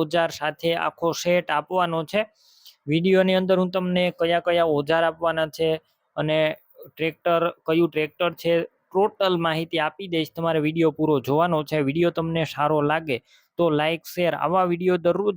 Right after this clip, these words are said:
જોવા માટે આપણું YouTube ચેનલ સબસ્ક્રાઇબ કરો, Facebook પેજ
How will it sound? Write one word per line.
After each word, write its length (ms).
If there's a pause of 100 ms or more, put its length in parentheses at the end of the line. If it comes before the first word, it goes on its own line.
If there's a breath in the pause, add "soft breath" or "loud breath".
જોવા 280
માટે 220
આપણું 380 (180)
YouTube 380
ચેનલ 260
સબસ્ક્રાઇબ 640
કરો, 160 (100)
Facebook 380 (100)
પેજ 220